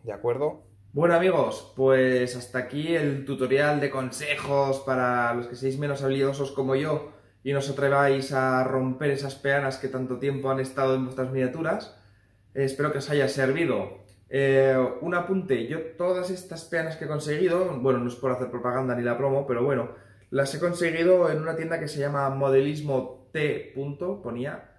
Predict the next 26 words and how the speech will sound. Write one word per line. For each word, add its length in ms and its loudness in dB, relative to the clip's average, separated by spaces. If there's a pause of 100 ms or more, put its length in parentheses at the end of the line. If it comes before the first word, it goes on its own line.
(200)
os 100 -12
dejo 160 -10
por 100 -2
aquí 100 0
un 120 0
pantallazo, 680 -2
eh, 560 -2
un-, 280 -8
unos 280 -4
chicos 260 -2
de 80 2
Vitoria, 680 -4 (840)
que 100 2
la 100 6
verdad 280 2
que 80 -6
me 120 0
hicieron 400 2
muy, 400 0
muy 240 0
buena 300 4
oferta, 840 -6
¿vale? 260 -6
Tú 120 -6
les 140 -10
pides 500 -6